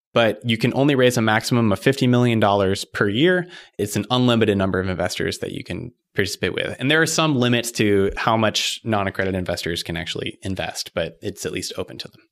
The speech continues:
But that requires a long approval process with the S E C. Anyway, this is a lot of securities law talk. What we're doing for Nori is we're doing a Regulation D five oh six C accredited investor sale.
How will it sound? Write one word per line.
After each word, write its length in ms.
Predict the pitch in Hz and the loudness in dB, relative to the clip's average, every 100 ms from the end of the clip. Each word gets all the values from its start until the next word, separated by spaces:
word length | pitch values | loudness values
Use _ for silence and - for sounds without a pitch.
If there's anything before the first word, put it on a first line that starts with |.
| _ _ | _ _
But 120 | 139 131 | -2 0
that 120 | 147 | 2
requires 640 | 156 - 110 110 107 107 - _ _ - | 0 2 2 4 2 0 -6 _ _ -2
a 120 | 113 | 2
long 260 | 110 104 98 | 4 2 0
approval 340 | - 123 107 | 2 2 4
process 540 | - 82 82 - - | 2 -2 -2 -4 -4
with 80 | - | -4
the 80 | 98 | -4
S 160 | - - | -4 -6
E 60 | |
C. 220 | - - _ _ _ _ _ _ 156 | -8 -12 _ _ _ _ _ _ 2
Anyway, 340 | 151 98 76 - | 2 2 -2 -6
this 140 | 135 151 | -2 0
is 60 | |
a 80 | 165 | 2
lot 180 | 147 139 | 4 2
of 80 | 123 | 2
securities 400 | 123 120 110 110 | 0 0 0 2
law 140 | 95 | 0
talk. 360 | - 92 90 - - | 2 0 0 -6 -4
What 200 | 120 139 | 0 2
we're 160 | 160 160 | 2 2
doing 480 | 131 117 117 113 - | 2 2 0 -2 -2
for 140 | 113 | 0
Nori 400 | 107 98 98 95 | 2 2 2 0
is 320 | - 104 98 | 0 0 2
we're 140 | 110 123 | 2 2
doing 240 | 131 123 | 2 2
a 80 | 98 | 2
Regulation 560 | 104 120 120 120 120 | 2 2 2 2 0
D 260 | 110 101 98 | 0 -2 -4
five 380 | - - 107 110 | -2 2 4 4
oh 100 | 107 | 2
six 360 | - 107 - | 2 0 0
C 400 | - - 101 95 - | -2 0 0 -2 -4
accredited 540 | 95 - 104 101 98 | -4 -2 0 2 2
investor 460 | 98 82 85 - 90 | 0 -2 -2 -2 -2
sale. 440 | - 87 - - | 0 -2 -4 -8